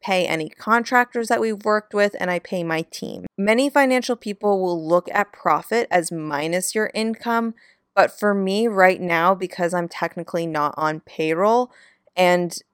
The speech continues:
I make sure that my income is essentially a part of the profit, because as you get into entrepreneurship, some months are really great and some months aren't. So I like to reward myself when the months are good,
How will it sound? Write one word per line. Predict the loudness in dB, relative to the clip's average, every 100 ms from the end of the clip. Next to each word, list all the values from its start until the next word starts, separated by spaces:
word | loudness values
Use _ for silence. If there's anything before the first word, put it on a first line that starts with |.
| _ _ _ _ _
I | 8 8 8
make | 4 0
sure | 2 4 6
that | 4 2
my | 0 -2 -2
income | -4 -4 -4 -2 -2 -4 -4
is | -2 0 -2 -8 -6
essentially | -2 2 2 2 2
a | 2
part | 0 2 2 4
of | 0
the | -2
profit, | -8 -6 -6 -6 -4 -4 -6 _ _
because | -2 6 8 6 4 -6 _ _ _ _ 2
as | 4 4 2
you |
get | 0 2
into | 2 2
entrepreneurship, | 0 0 -4 -4 -2 -2 -2 2 2 0
some | -4 -4 -2
months | 0 -2 0
are | 0
really | 0 -4 -4
great | -8 -2 2 2 0 -4
and | -6
some | -2 0 0 0
months | -2 -4 -4
aren't. | 0 0 -2 -6 -8
So | 2 4 4 4
I | 6 6
like | 4 2 -2
to | -4
reward | -2 -2 2 2 0
myself | -4 -4 0 2 2
when | -2 -4
the |
months | -4 -4 -4
are | -6
good, | -4 2 4 4